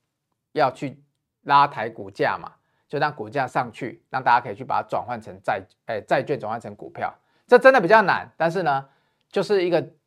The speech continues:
操作面来讲的话是有机会的。但如果不是，如果他觉得这个债到期了，我要发行第二个债，我再去跟市场上常常讲一句话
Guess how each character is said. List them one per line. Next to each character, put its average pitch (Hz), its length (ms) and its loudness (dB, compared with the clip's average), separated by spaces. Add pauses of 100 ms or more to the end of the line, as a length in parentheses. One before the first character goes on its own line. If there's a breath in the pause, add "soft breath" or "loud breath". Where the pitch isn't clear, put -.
(200)
操 214 320 6
作 214 220 2
面 165 260 -4
来 123 140 -2
讲 113 180 -8
的 92 80 -10
话 120 260 -2
是 - 160 -12
有 104 120 -4
机 107 240 -16
会 107 220 -6
的。 - 120 -20 (580)
但 156 300 -2 (140)
如 196 260 2
果 139 260 4
不 - 80 -14
是， - 380 -2
如 196 100 2
果 185 120 6
他 180 100 8
觉 180 80 -4
得 175 60 -2
这 185 80 0
个 170 80 0
债 170 240 4
到 160 240 6
期 101 240 -16
了， 98 180 -14 (100)
我 123 140 -6
要 160 80 4
发 156 260 6
行 127 300 -4
第 156 220 -2
二 143 80 -2
个 117 100 -10
债， 135 260 -2 (840)
我 123 100 -6
再 160 160 4
去 165 220 -4
跟 160 160 -2
市 165 120 -8
场 113 160 -6
上 135 300 -4
常 143 160 -6
常 147 100 -6
讲 120 160 -6
一 113 60 -10
句 143 80 -8
话 147 260 -4